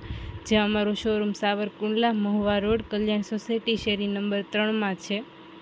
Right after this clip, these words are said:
ત્યાં ઘણી બધી અવનવી વેરાયટી જોવા તમને મળશે. ચાલો, આપણે આગળ બીજી ડિઝાઇન પણ જોઈએ. ચાલો જુઓ, આ ગજી સિલ્ક ફેબ્રિકમાં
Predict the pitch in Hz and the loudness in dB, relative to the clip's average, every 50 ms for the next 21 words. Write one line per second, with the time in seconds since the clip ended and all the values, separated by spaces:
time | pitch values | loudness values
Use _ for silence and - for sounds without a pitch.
0 | - - - - - - - - - - - - - 214 202 190 - 208 220 233 | -20 -20 -20 -20 -20 -20 -20 -20 -20 -20 -14 -6 0 0 0 2 4 6 6 6
1 | 233 226 208 214 202 196 226 220 - 185 208 220 220 226 220 214 214 208 208 202 | 6 6 4 4 4 6 4 4 4 2 2 2 4 4 4 4 4 4 4 4
2 | 208 214 220 220 214 196 220 202 - 214 208 208 202 196 208 202 202 202 196 190 | 4 4 6 4 4 2 2 0 2 2 2 2 2 2 0 0 0 0 0 0
3 | 196 196 196 202 202 202 - - 202 220 269 - - - - - - - - - | 0 0 2 2 0 0 0 -2 -2 -2 -4 -8 -14 -20 -20 -20 -20 -20 -20 -20
4 | - - - - - - - - - - - - - - - - - - - - | -20 -20 -20 -20 -18 -18 -18 -18 -18 -18 -20 -20 -20 -18 -18 -18 -18 -6 0 2
5 | 220 214 214 208 196 180 - - 208 202 202 202 202 202 208 196 185 208 190 220 | 2 4 4 2 2 0 -2 0 0 2 2 2 0 0 -2 0 2 2 2 2
6 | 208 185 208 208 202 220 214 214 - - 202 196 185 175 - 196 196 202 202 226 | 2 2 2 2 2 2 2 0 0 0 0 0 2 2 2 2 2 2 2 0
7 | 247 - - - - - - - - - - - - - - - - - - - | -4 -8 -14 -18 -18 -18 -18 -18 -18 -18 -18 -18 -18 -18 -16 -16 -16 -14 -14 -14
8 | - - - - 214 208 208 202 190 - - 214 214 202 202 208 220 247 - - | -14 -4 0 2 4 4 4 0 -2 -4 -4 -2 0 0 0 -2 -4 -6 -8 -12
9 | - - - - - - - - 196 202 202 190 170 202 208 180 226 240 214 - | -14 -12 -12 -12 -12 -4 2 4 6 6 6 4 2 2 2 4 2 2 2 2
10 | 247 247 240 240 233 214 - - 226 208 - 220 220 220 202 220 214 220 202 - | 2 2 2 2 0 -2 -2 -2 -2 -2 0 0 0 2 4 4 4 4 2 0
11 | - 208 208 208 208 214 240 | -2 -2 0 2 2 0 0